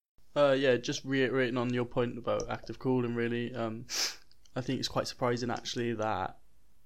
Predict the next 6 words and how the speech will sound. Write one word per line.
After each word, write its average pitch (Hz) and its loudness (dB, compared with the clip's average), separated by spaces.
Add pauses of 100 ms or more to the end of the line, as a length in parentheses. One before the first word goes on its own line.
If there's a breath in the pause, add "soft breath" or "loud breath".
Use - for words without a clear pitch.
(440)
the 120 -4 (200)
amount 113 -2
of 113 -4
patients 123 6
that 101 0
we've, 113 -2